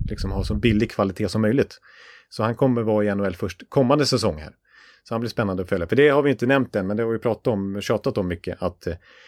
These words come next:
att de har ju väldigt mycket dött löneutrymme i och med att Parisi och Suitors, liksom, utköpen av dem förra sommaren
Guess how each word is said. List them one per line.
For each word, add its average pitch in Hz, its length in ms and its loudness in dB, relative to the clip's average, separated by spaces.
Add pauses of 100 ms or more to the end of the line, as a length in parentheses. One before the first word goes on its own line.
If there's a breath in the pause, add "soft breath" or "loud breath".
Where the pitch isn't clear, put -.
(260 soft breath)
att 90 200 -6
de 95 140 -4
har 104 80 0
ju 104 60 0
väldigt 107 240 2
mycket 110 240 -2
dött - 240 0
löneutrymme 110 600 2
i 98 100 0
och 95 40 -2
med 95 100 -2
att - 160 -12
Parisi 117 400 0
och 98 80 -4
Suitors, 110 500 -6 (380)
liksom, 104 240 -10 (400)
utköpen 143 540 2
av 120 80 2
dem 120 160 2
förra 120 260 2
sommaren 101 380 -2